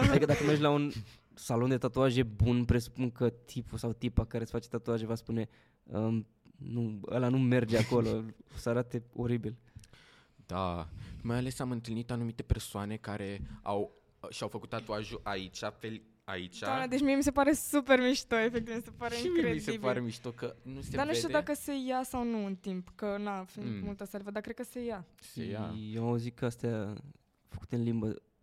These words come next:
Speaker 2: ă, pe buză, de fapt, se iau și cele din palmă. Se
Speaker 3: Palmă
Speaker 2: iau.
Speaker 3: și talpă, cred, pentru că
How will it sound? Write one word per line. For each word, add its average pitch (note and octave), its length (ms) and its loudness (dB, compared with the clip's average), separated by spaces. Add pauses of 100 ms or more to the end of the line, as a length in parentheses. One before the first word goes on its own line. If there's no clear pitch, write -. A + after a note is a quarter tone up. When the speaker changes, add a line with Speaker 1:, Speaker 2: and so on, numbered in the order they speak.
Speaker 2:
ă, A#2 120 2
pe A2+ 120 2
buză, A2+ 280 -8
de - 80 -10
fapt, - 280 -10
se - 140 -8
iau A#2 380 2 (160)
și - 140 -20
cele B2 200 -2
din A#2 140 -2
palmă. A2 360 -4 (440)
Se - 140 -4
Speaker 3:
Palmă B2 260 2
Speaker 2:
iau. C3+ 80 -2
Speaker 3:
și B2 240 -10 (100)
talpă, G#2 400 0
cred, F#2 280 -6
pentru G2 320 -8
că F#2+ 360 -6